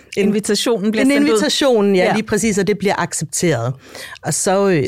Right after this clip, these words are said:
Speaker 2: tænker jeg ikke, man nødvendigvis behøver at dvæle så meget i det, og det kan også bare være, ja, altså, være, være, være sagt sådan lidt, ja, sødt og forsigtigt.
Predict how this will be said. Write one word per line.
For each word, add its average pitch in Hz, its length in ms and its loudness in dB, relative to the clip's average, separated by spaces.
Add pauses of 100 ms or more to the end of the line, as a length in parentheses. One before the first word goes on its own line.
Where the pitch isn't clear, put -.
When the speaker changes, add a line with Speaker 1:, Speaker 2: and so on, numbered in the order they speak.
Speaker 2:
tænker 190 240 0
jeg 104 100 -2
ikke, 196 100 -4
man 175 100 0
nødvendigvis 175 460 0
behøver 180 220 2
at 165 100 -2
dvæle 185 260 2
så - 120 -2
meget 170 400 2
i 190 60 0
det, 175 140 0
og 160 60 0
det 160 100 -2
kan 156 100 -2
også 151 180 -2
bare 175 260 -2
være, 139 340 0 (120)
ja, 156 180 0 (300)
altså, 160 300 -2 (800)
være, 175 200 0 (160)
være, 175 200 -2
være 180 120 -2
sagt - 340 -6
sådan 196 160 0
lidt, - 260 -4 (140)
ja, 202 180 0 (260)
sødt - 340 -4
og 202 260 -2
forsigtigt. 240 540 -6